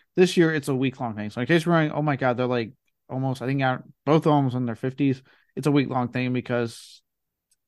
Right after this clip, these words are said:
they're only getting older and it's getting harder to do the awake forty-eight hour straight thing. But, uh, I was never more happy than, like, when this ended. I say this 'cause when this ended, Josh comes <laughs> out, he's like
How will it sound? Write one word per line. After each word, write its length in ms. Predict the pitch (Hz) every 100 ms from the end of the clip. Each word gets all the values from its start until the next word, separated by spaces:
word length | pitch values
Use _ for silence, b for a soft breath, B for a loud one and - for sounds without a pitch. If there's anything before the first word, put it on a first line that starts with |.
| _ 151
they're 280 | 147 147
only 240 | 151 151 143
getting 220 | 135 127
older 160 | 123 123
and 100 | 123
it's 80 |
getting 200 | - 123
harder 260 | 117 113 113
to 80 | 113
do 220 | 113 113
the 240 | 113 113 - _ _ -
awake 300 | 131 127 120
forty-eight 400 | - 131 117 110
hour 140 | -
straight 240 | 120 - -
thing. 200 | - 135 b b b b b b b b b -
But, 140 | 160
uh, 360 | 156 147 135 127 - _ _ _ 143
I 120 | 156
was 140 | 151
never 220 | 165 190
more 220 | 190 175 139
happy 360 | 117 147 147 143
than, 80 | 139
like, 180 | 127
when 140 | 117 113
this 220 | 131 135
ended. 320 | 127 135 147 -
I 120 | 131
say 100 | 190 180
this 100 | 135
'cause 140 | 143
when 100 | 139
this 200 | 160 147
ended, 240 | 143 147
Josh 240 | 143 131 -
comes 260 | 143 131
<laughs> 80 | 131
out, 120 | 147
he's 180 | 151 143
like 240 | 131 113